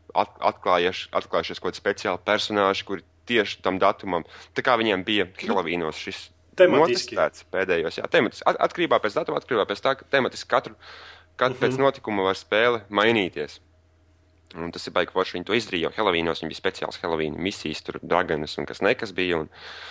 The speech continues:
Speaker 1: un ķirbi. <laughs> Tā kā, tā kā viņi vajadzēs, vi-, vi-, viņi mēģinās iegrūst to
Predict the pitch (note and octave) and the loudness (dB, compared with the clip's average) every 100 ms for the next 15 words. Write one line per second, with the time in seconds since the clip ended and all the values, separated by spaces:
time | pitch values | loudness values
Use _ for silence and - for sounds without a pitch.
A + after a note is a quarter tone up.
0 | - - - D#2+ D#2 E2+ A2 C3 B2 G2 | -18 -20 -12 -8 -8 -4 0 0 0 -2
1 | - _ _ _ _ _ _ _ - A2+ | -6 _ _ _ _ _ _ _ -6 -4
2 | - C3 C3 C3 - - - _ - F#3+ | 0 -2 -2 -10 -18 -20 -20 _ -14 -12
3 | G3+ F#3+ - C3+ C#3 B2 - C3+ C#3+ F3+ | -12 -14 -4 0 4 4 2 4 6 6
4 | E3 E3+ C3 - - F2+ G#2+ C#3 D#3 G#2 | 6 4 2 -2 -14 -20 -16 -6 -6 -6
5 | C3 A#2 G#2+ G2+ G2+ B2+ D#3+ B2+ A2 A2+ | -8 -8 -10 -18 -8 -2 0 0 0 4
6 | A#2 C#3+ A#2+ F#2+ A2 G#2+ F2 - - - | 4 4 2 2 0 -2 -4 -8 -10 -6
7 | G2+ | 2